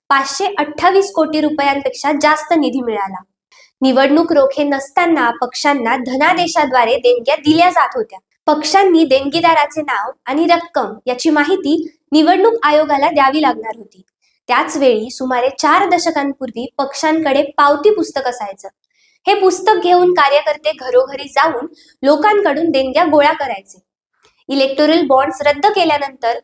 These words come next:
पक्षांकडे इतर मार्ग आहेत, ज्यातून ते पैसे कमवू शकतात. यामध्ये देणग्या, क्राऊड फंडिंग आणि सदस्यत्वाकडून येणारे पैसे यांचा समावेश आहे.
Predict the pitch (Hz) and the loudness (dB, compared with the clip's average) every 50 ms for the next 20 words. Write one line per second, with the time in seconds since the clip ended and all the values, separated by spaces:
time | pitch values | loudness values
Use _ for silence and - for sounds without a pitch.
0 | _ _ _ _ - 294 311 311 311 311 359 370 359 359 339 302 302 320 320 320 | _ _ _ _ -4 -4 -2 -2 -2 -2 0 0 2 2 2 2 0 0 -2 -2
1 | 302 294 302 - 359 392 359 359 320 294 311 320 339 330 294 - - 214 - _ | -2 0 2 2 2 2 2 2 2 2 2 2 2 0 0 -2 -4 -8 -10 _
2 | _ _ _ _ _ - 233 226 220 220 277 285 285 285 294 294 269 247 240 247 | _ _ _ _ _ -6 -4 -4 -4 -4 -4 -4 -4 -4 -4 -2 -2 -2 -2 -2
3 | 330 339 339 349 349 339 381 440 453 427 370 - - _ - 196 185 - _ _ | -4 -2 0 2 2 4 4 4 4 4 0 -2 -6 _ -12 -12 -12 -12 _ _
4 | _ _ _ - 285 302 339 359 381 330 392 427 311 311 302 302 320 302 - 233 | _ _ _ 0 2 2 2 2 4 4 4 4 4 4 2 0 0 0 -2 -2
5 | 208 208 - - _ _ - 294 240 254 269 294 359 - 349 294 269 254 226 233 | -2 -4 -8 -16 _ _ 0 0 2 2 2 0 0 0 0 -2 -2 -4 -6 -6
6 | 226 226 226 - _ - - 311 415 427 427 392 330 - 359 381 370 - 403 392 | -8 -8 -10 -14 _ -6 -2 2 2 2 4 2 2 2 0 0 0 0 -2 -2
7 | 403 - 359 359 359 359 349 330 320 320 320 311 269 262 262 262 269 294 302 - | 0 0 0 2 2 2 2 0 0 -2 -2 -2 -2 0 0 0 0 0 0 0
8 | 294 285 285 277 - 262 220 220 226 226 233 233 339 - 381 339 294 277 269 254 | 0 0 0 -2 -2 -2 -2 0 -2 -4 -2 -2 -2 0 0 0 0 0 0 0
9 | 247 247 - 196 - _ | -2 -4 -4 -10 -16 _